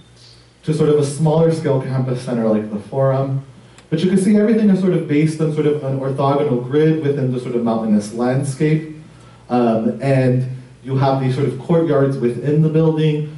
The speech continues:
The one building that kind of breaks sort of the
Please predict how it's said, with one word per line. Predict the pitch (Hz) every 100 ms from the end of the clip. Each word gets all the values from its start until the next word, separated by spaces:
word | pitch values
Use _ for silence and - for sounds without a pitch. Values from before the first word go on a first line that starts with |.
| -
The | 147
one | 156 175 185 180 - - -
building | 165 170 165
that | 143 139
kind | 156
of | 143 127
breaks | 127 127 131 -
sort | - - 151 143
of | 139 135
the | 127 127 123 120 120 120